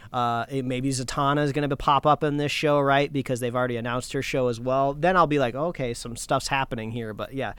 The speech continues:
just the character on its own, not very exciting. But like you said, there's a lot of talent behind this, and I will not argue with the talent. Like, amazing actress,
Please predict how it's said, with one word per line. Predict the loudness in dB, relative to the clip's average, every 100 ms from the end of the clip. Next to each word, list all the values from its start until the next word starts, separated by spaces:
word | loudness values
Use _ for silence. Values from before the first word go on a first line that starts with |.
| -14 -16 -10
just | -8 -4
the | -2
character | 0 0 2 0
on | 2
its | 0 0
own, | 0 0 -2 -8 -14 -20 -20 -8
not | -8
very | -4 -4
exciting. | -4 -2 0 0 -2 -2
But | -2 2
like | 0
you | 0
said, | 4 6 6 2 -12 -12 0
there's | 2
a | 2
lot | 4 4 4
of | 0
talent | -4 0 0 -2
behind | -6 -6 -8 -10
this, | -10 -8
and | -6 -4
I | -2
will | -2 -2
not | -4 -2
argue | 0 2 2 -2
with | -4
the | -8
talent. | -6 -4 -4 -6 -10
Like, | -10 -12 -16 -8
amazing | -2 -2 -2 -2
actress, | -2 -2 0 2 0 -4